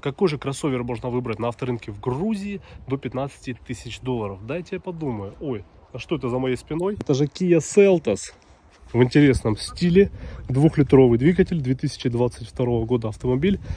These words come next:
Четырнадцать пятьсот просят на авторынке в Грузии. Обязательно покажу вам код.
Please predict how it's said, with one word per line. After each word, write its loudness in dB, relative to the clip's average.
Четырнадцать 2
пятьсот -2
просят 0
на 0
авторынке -4
в -6
Грузии. 0
Обязательно -4
покажу -4
вам -4
код. -2